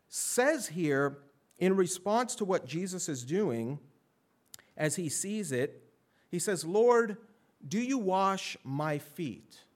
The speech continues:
He, in other words, he's saying, "Lord, you, this is not right. This is socially wrong. You, you can't wash my feet." And, and Jesus answered him,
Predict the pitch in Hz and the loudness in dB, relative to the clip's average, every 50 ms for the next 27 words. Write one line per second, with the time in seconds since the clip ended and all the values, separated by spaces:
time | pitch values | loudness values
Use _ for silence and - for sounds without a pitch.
0 | _ _ _ _ _ _ _ _ _ _ _ _ _ _ _ _ _ _ _ - | _ _ _ _ _ _ _ _ _ _ _ _ _ _ _ _ _ _ _ -10
1 | 165 180 - 196 226 226 233 233 254 247 233 240 226 202 196 208 - - 220 196 | -10 -4 -4 -4 -2 -2 0 0 0 2 2 2 0 0 -2 -4 -2 0 2 2
2 | 160 131 - - - _ - 214 240 214 196 277 311 311 226 160 - - - _ | 2 0 -2 -8 -18 _ 0 2 2 2 4 2 2 2 0 -4 -8 -14 -20 _
3 | _ _ _ - 302 359 - - 226 170 190 196 160 135 117 123 127 131 120 117 | _ _ _ 0 0 2 2 2 -2 -2 0 0 0 0 0 -2 -2 0 0 0
4 | 120 - - - - - - - _ _ _ _ _ _ _ - 247 240 - 254 | -2 -6 -8 -10 -16 -16 -16 -20 _ _ _ _ _ _ _ -6 -4 -4 -4 -6
5 | 214 - - 285 240 247 240 - 254 226 208 175 143 147 147 143 170 208 214 226 | -6 -2 4 4 4 6 4 0 0 0 0 0 2 2 4 6 6 4 4 2
6 | 269 262 - - - - - _ - - 196 240 311 320 320 - - 254 269 254 | 0 -2 -4 -6 -16 -20 -20 _ -10 -4 2 6 6 6 6 4 -4 -2 0 2
7 | 240 190 139 151 147 160 156 160 156 151 147 - - - 151 139 139 135 127 - | 2 0 -2 0 2 4 6 6 4 4 0 -4 -8 -6 -2 -2 0 0 -2 -4
8 | - - 123 127 202 240 233 208 165 135 - - - - - - 165 160 160 - | -6 -6 -4 -4 -2 0 0 0 0 -2 -6 -12 -20 -20 -8 -2 0 0 2 2
9 | 151 160 208 226 269 247 - 202 170 160 156 156 - - 156 139 117 107 113 107 | 2 0 0 0 -2 -2 -2 0 2 2 2 0 -2 -4 -4 -4 -4 -4 -6 -6
10 | 104 104 107 131 | -6 -6 -8 -8